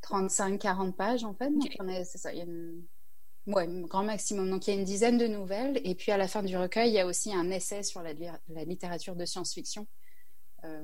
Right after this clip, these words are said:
Speaker 1: encore une fois, qui est abordable à quelqu'un qui lit pas du tout d'imaginaire. En fait, c'est juste une réflexion sur ce que ça nous apporte et ce à quoi ça nous fait réfléchir, en fait. Et là encore, on sent un amour de, de cette littérature et de toutes les, euh,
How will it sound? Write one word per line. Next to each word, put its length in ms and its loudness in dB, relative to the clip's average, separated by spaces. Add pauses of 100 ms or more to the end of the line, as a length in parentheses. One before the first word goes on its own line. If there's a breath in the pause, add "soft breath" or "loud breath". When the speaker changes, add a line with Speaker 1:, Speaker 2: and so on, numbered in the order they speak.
(120)
Speaker 1:
encore 240 4
une 80 0
fois, 180 6
qui 80 2
est 60 8
abordable 440 6
à 60 2
quelqu'un 380 0
qui 200 -4
lit 120 -2
pas 160 4
du 120 -2
tout 140 -6
d'imaginaire. 580 2
En 60 0
fait, 140 -4
c'est 160 -2
juste 240 -2
une 80 2
réflexion 520 0
sur 200 -6
ce 40 -6
que 80 -8
ça 200 -4
nous 160 0
apporte 540 -2 (600 soft breath)
et 200 -4
ce 160 2
à 80 2
quoi 160 0
ça 120 0
nous 120 0
fait 160 -4
réfléchir, 580 -4
en 140 -6
fait. 200 -8
Et 120 -4
là 120 2
encore, 320 8
on 80 0
sent 220 0
un 200 0
amour 420 2
de, 340 -2 (800 loud breath)
de 60 6
cette 240 2
littérature 760 4 (220)
et 400 12
de 220 8
toutes 220 0
les, 320 0
euh, 220 -6